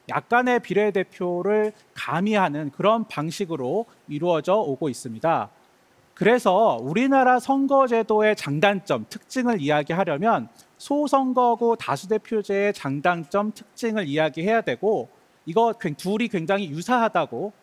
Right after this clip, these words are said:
이야기할 수가 있습니다. 소선거구 다수대표제는 앞서 이야기한 것처럼 책임성이라는 측면에서는 강점이 있는데요.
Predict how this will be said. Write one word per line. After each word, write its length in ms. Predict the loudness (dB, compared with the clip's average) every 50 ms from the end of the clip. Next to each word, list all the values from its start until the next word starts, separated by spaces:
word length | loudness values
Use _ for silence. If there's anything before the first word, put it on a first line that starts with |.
| _ -12
이야기할 560 | -6 -2 -2 -2 -2 -2 -6 -8 -6 -6 -8
수가 260 | -10 -8 -6 -4 -4
있습니다. 600 | -4 -6 -10 -16 -12 -6 -4 -2 -2 -2 -4 -8 _ _ _ _ -20 -20 _ _ _ -10
소선거구 800 | -4 -2 -2 2 2 2 2 2 2 2 2 2 2 2 -2 -4
다수대표제는 840 | -4 -4 -6 -4 -2 0 -2 0 0 -2 -4 -2 -2 -2 -2 -2 -2
앞서 340 | -2 -4 -2 -2 0 0 0
이야기한 540 | 0 2 2 2 2 2 2 0 -2 -2 -2
것처럼 360 | -6 -6 -6 -4 -4 -4 -4
책임성이라는 920 | -4 -6 -4 -2 -2 -2 -2 0 0 0 0 0 0 2 0 0 0 -2 -8
측면에서는 720 | -8 -6 -6 -4 -2 -2 -2 -2 -4 -4 -6 -6 -8 -10
강점이 500 | -8 -8 -8 -6 -4 -4 -4 -2 -2 -4
있는데요. 580 | -6 -8 -8 -8 -6 -4 -2 0 0 -2 -4